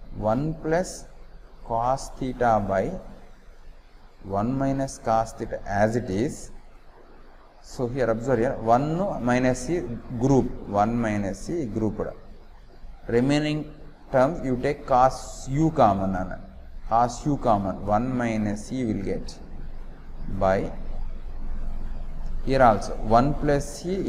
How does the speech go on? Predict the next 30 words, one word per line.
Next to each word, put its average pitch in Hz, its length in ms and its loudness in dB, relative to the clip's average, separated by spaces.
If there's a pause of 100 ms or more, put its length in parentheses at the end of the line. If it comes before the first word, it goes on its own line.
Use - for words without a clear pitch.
is 127 120 0
grouped. 107 460 4 (1160)
From 127 140 2
remaining 156 400 6
terms 160 220 4
I 139 80 2
can 131 120 0
take 139 160 2
minus 131 480 2
cos 135 360 4
u 143 120 4
common, 98 400 4
minus 120 400 2
cos 110 380 4
u. 82 160 -2 (1120)
Minus 120 360 0
cos 123 320 2
u 131 80 -2
taken, 127 360 0
one 120 260 2
plus 131 340 -2
e 131 160 2
will 113 200 4
left. 95 260 0 (1160)
So - 460 4 (840)
what 110 140 2
happened? 123 400 2
One 127 320 4 (100)
plus 160 380 2
cos 120 520 2